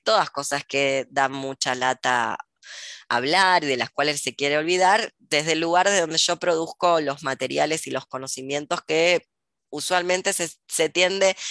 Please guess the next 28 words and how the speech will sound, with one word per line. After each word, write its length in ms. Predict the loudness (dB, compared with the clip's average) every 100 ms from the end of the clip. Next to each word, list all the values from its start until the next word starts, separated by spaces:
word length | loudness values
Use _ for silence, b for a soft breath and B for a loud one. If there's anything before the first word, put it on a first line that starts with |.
| B B
a 100 | 0
universalizar 840 | 2 0 2 0 0 0 0 -2
como 220 | -6 -6
si 160 | -6 -2
todas 300 | 2 4 4
las 140 | 0
producciones 680 | -2 -2 -2 0 0 0 -2
de 140 | -4
contenidos 680 | -4 -6 -6 -4 0 0 -2 B B B
y 100 | -6
todas 240 | 4 4
las 140 | 4 -2
condiciones 500 | -4 -4 -4 -4 -4
de 100 | -6
producción 640 | -4 -4 -4 -4 -2 -2
de 120 | -4
los 160 | -6 -8
contenidos 560 | -10 -6 -4 -2 -4
fueran 400 | -4 -2 -2 -4 -10 B B B
desde 600 | -8 -6 -4 0 2 0 0
las 260 | -2 -2
mismas 400 | -4 -4 -2 -4
coordenadas 720 | 0 -2 0 -2 2 2 2 2
geopolíticas 920 | 0 -2 -2 -4 -4 -4 -2 -2 -2
y 20 |
las 180 | -6 -4
mismas 340 | -6 -6 -8 -4
coordenadas 720 | -4 -2 -2 0 2 0